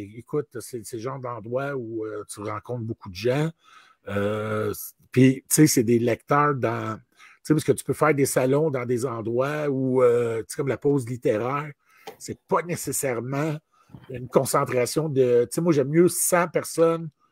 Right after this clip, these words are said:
de ce groupe-là à un endroit donné.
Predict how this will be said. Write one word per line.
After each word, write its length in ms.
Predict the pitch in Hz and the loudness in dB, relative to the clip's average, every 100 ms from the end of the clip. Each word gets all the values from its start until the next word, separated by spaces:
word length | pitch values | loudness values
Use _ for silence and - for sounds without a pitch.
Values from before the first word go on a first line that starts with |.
| _ _ _ | _ _ _
de 120 | 120 139 | -2 0
ce 140 | - | 2
groupe-là 720 | 131 131 127 156 151 170 170 - _ | 2 0 0 4 8 8 6 0 _
à 80 | 117 | -8
un 220 | 131 143 | -6 -6
endroit 560 | 139 131 135 143 156 147 | -4 -4 0 2 0 -4
donné. 440 | 117 131 123 139 | -2 -2 -2 -6